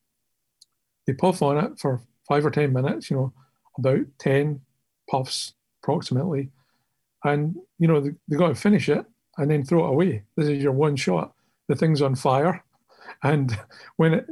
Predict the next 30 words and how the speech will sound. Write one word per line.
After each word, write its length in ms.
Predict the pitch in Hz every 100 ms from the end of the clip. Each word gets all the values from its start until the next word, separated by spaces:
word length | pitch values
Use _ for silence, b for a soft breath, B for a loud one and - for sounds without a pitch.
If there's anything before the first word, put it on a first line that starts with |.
| 277
at 140 | 269
some 220 | - 185
point 340 | 160 151 156 220
you've 120 | 131
got 140 | 160
to 60 | 160
put 220 | - 170
it 60 | 180
out 280 | 139 165 269
and, 180 | 143 -
and 140 | 147 143
it's 140 | 139
done. 360 | 120 151 120 117 b b b b b b -
Um, 440 | 143 139 139 135 _ _ _ -
with 180 | 165
a, 160 | 190 180
with 200 | - 160
an 160 | 143 143
e-cigarette, 680 | 185 214 147 131 131 - - _ _ _ _ _ _
there's, 160 | 147 156 - 226
things 240 | - 190 165
are 80 | 165
not, 180 | 226
not 180 | - 160
on 120 | 165 143
fire. 400 | 190 190 135 - _ _ _ _ _
You 100 | 160
don't 180 | 156 165
have 180 | 151 180
to 200 | 151 131